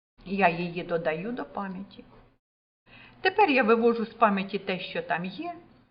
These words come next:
і знову ж таки беру величину обернену. І получаю, що загальна жорсткість ось такого включення є сімдесят п'ять ньютонів на метр.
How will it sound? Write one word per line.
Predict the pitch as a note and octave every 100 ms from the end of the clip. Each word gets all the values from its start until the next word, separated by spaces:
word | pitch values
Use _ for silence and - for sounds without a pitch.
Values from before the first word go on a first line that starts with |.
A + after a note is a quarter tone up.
| _ _ _
і | D#4+ G#4+ G#4 -
знову | C4+ D4+ G4+ F#4 F#4
ж | -
таки | E4 D#4
беру | C4+ C#4+ C#4+ C#4+ -
величину | G#3 A3 G#3 C4 C4 -
обернену. | - G3 F#3+ G3+ G3 G3 G#3 - _ _ -
І |
получаю, | - E4 D4 - G#3 F#3 F3 G3 - - -
що | - - G#3 F3 -
загальна | G#3+ B3 A3+ A3+ G#3+ G#3+ G#3
жорсткість | A3 F3+ - F#3+ F3
ось | F#3+ F3+
такого | F3+ - E3+ D#3+
включення | D#3 - B3+ F#4 - F4+ F4 E4+ -
є | B3 C4 C#4+ D4+ - _ _ - -
сімдесят | F#3+ F3+ G3 - F3 - - -
п'ять | G3 G#3 B3+ E4+ - _ _
ньютонів | E3+ D#3 D#3+ F3+ G3+ A3+ A3+ - - -
на | F3
метр. | D#3+ D#3+ E3 -